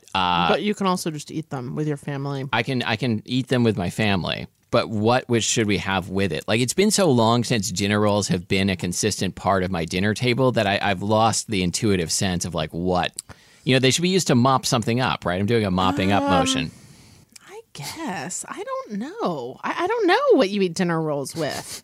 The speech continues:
Speaker 1: <laughs> We sound so dumb. <laughs>
Speaker 2: Um,
Speaker 1: It's like
Speaker 2: soup?
Speaker 1: Yeah, soup.
Speaker 2: Chili?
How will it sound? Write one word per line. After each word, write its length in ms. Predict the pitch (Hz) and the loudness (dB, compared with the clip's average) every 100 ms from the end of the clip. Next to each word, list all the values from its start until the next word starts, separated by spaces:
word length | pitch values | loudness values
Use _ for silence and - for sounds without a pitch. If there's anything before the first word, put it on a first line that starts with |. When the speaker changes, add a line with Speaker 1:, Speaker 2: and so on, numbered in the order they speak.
| - | -10
Speaker 1:
<laughs> 40 | 202 | -2
We 240 | 170 180 | 4 4
sound 340 | - 160 120 | 4 2 2
so 440 | - - 143 131 127 | 0 0 4 4 4
dumb. 380 | 113 120 110 92 | 4 2 4 2
<laughs> 60 | 87 113 - - - 285 - - - - - 156 117 127 - - - 214 | 0 -4 -6 -8 0 2 2 -6 -20 -20 -16 -14 -2 -2 -2 -10 -2 2
Speaker 2:
Um, 280 | 359 359 320 | 6 4 2
Speaker 1:
It's 340 | 311 - 170 - | -2 0 2 6
like 160 | 208 | 6
Speaker 2:
soup? 240 | 370 539 - - - _ _ _ _ _ | 8 6 2 -4 -14 _ _ _ _ _
Speaker 1:
Yeah, 340 | 147 262 262 190 _ | 2 2 2 -2 _
soup. 520 | - - 285 190 - | -4 0 2 0 -2
Speaker 2:
Chili? 480 | - - 339 339 415 | 0 2 4 4 4